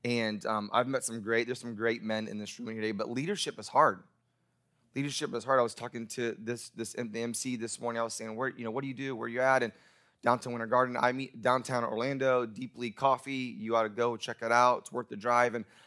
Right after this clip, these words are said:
I was, um, I meet with a bunch of business leaders, um, downtown Winter, downtown Orlando. I drive down there and just lift those guys' arms up.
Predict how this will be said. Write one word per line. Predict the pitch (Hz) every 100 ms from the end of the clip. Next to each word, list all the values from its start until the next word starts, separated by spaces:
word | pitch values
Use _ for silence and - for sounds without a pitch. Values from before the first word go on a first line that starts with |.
| -
I | 117 131
was, | 127 117 -
um, | 120 113 107 104
I | 113 135
meet | 139 123
with | 120 113
a |
bunch | 107 113 117
of | 107
business | 117 131 -
leaders, | 117 107 110 98 - -
um, | 107 104 101 92 101
downtown | 113 110 107 113 107 104
Winter, | - 110 110 104 -
downtown | - 117 120 117
Orlando. | 113 107 123 113 104
I | 101
drive | 107 107
down | 104 113 113
there | 107 107 _ - - _ _
and | 120 113 107
just | 117 139 - _
lift | 120 139 -
those | 143 120
guys' | 123 120 113
arms | 117 123 98
up. | 92